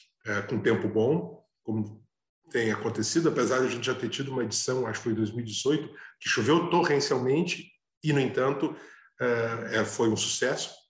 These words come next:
As pessoas foram pra rua e, e visitaram os locais. Claro, deve ter tido menos gente do que teria se não tivesse chovido tanto, mas eu imagino que,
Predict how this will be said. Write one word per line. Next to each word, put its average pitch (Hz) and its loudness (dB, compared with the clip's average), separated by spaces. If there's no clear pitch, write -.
As 110 -16
pessoas - -4
foram 127 2
pra 101 0
rua 147 2
e, 110 -6
e - -10
visitaram 110 -4
os 101 -2
locais. 131 0
Claro, 135 -2
deve 113 0
ter 113 -8
tido 110 -4
menos 110 0
gente 117 -2
do 107 -12
que 104 -6
teria 107 4
se - -4
não 107 2
tivesse 104 0
chovido 107 -2
tanto, 131 0
mas 127 4
eu 165 6
imagino 190 4
que, - -10